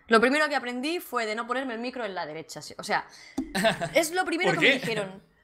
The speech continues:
Speaker 1: Porque claro, si yo tengo la persona aquí
Speaker 2: Sí.
Speaker 1: y yo le ha-, con mi super mo-, le hago
Speaker 2: Vale.
Speaker 1: así, me estoy como tapando con el brazo. Eso es
Speaker 2: Claro.
Speaker 1: lo primero que me enseñaron del palo. Gemma,
Speaker 2: Claro.
Speaker 1: siempre así, ¿sabes?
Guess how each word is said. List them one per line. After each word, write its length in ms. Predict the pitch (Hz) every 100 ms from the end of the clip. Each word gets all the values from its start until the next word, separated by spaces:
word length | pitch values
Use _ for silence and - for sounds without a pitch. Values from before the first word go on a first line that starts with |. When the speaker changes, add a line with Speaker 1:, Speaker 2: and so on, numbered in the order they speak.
| _
Speaker 1:
Porque 200 | 262 262
claro, 200 | 330 285
si 120 | 262
yo 100 | 269
tengo 180 | 330 330
la 120 | 302
persona 300 | 277 - 269
aquí 380 | 226 311 214 - _ _ -
Speaker 2:
Sí. 60 |
Speaker 1:
y 120 | 117
yo 360 | 240 302 208 - -
le 140 | 196
ha-, 140 | 170 - _ -
con 140 | 185
mi 80 | 185
super 240 | - 185
mo-, 560 | 226 214 - 220 190 - -
le 160 | 185
hago 120 | 214 233
Speaker 2:
Vale. 200 | - - - - - - _ -
Speaker 1:
así, 420 | 196 - 302 311 427 - _ _ _ _ -
me 120 | 226
estoy 160 | 220 262
como 200 | 302 277
tapando 360 | 226 226 262
con 80 | 262
el 100 | 190
brazo. 280 | 190 311 -
Eso 100 | 349
es 80 | 311
Speaker 2:
Claro. 80 | 285
Speaker 1:
lo 40 |
primero 280 | 240 247 320
que 40 |
me 60 | 220
enseñaron 260 | 214 190
del 60 | 190
palo. 160 | 185 185
Gemma, 220 | 202 196
Speaker 2:
Claro. 40 | 165
Speaker 1:
siempre 440 | - 240 285 330
así, 360 | 330 180 - 160
¿sabes? 360 | 165 208 170